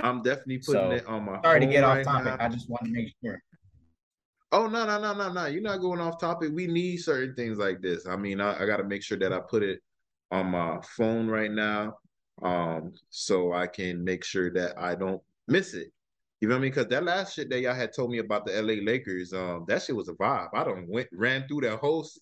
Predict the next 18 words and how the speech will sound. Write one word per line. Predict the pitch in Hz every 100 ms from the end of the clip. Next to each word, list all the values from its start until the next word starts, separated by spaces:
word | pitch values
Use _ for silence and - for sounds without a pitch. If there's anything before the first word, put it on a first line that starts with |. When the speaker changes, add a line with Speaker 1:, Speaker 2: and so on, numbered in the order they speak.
| -
Speaker 1:
I'm | 147 131
like, | - -
"What?" | 127 190 220 208 - - - -
You | 143 151
feel | 180 208
me? | 208 220 226
Speaker 2:
<laughs> | - 123 -
Speaker 1:
So | - 123 113
I'm | 156 156
like, | 131 113 - -
Speaker 2:
Yeah. | 117 143
Speaker 1:
"Yeah." | 175 196 208 202 185 151 110 -
Hold | 151 117 -
on, | -
hold | 98 67
on. | - - _ _ _
Rap | 107 117 -
Shit. | -